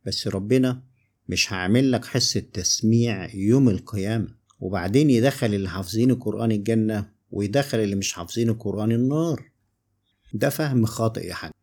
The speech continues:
ربنا نزل لك القرآن علشان تستخرج منه علم تتعلمه بقلبك وبعقلك،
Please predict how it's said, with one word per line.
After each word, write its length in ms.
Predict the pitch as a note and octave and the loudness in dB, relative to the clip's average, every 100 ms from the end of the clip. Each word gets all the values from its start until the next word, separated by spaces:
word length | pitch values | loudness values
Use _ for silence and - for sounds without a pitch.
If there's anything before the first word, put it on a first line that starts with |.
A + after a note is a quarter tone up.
| _ _ _ _ | _ _ _ _
ربنا 420 | E2 E2+ C3 F3 | -8 2 4 6
نزل 440 | C#3+ A#2 G#2 C3+ C#3 | 4 2 4 2 4
لك 200 | B2 - | 0 -2
القرآن 840 | G2 - B2 - A#2+ A2+ G#2+ E2 - _ _ - - | -8 -6 -6 -2 0 2 2 -2 -8 _ _ -18 -8
علشان 640 | E2+ F#2+ F#2 B2+ C#3 A#2+ | -6 -4 -2 2 2 0
تستخرج 800 | - - - C#3 C#3 - G#2+ F#2+ | -4 -6 0 0 0 -4 -4 0
منه 340 | A#2 A#2 A2 | 2 2 0
علم 520 | F#2+ A#2+ A#2 F#2 D#2 - - | 0 2 2 0 -2 -10 -8
تتعلمه 680 | G#2 A2+ G2+ F#2+ A#2 C#3 B2+ | -6 -4 -2 0 2 4 2
بقلبك 640 | G#2+ C3 B2 A2+ A2 - | 0 4 4 4 0 -2
وبعقلك، 600 | A#2 G#2 G#2 F#2 D2+ - | -2 0 -2 -6 -14 -20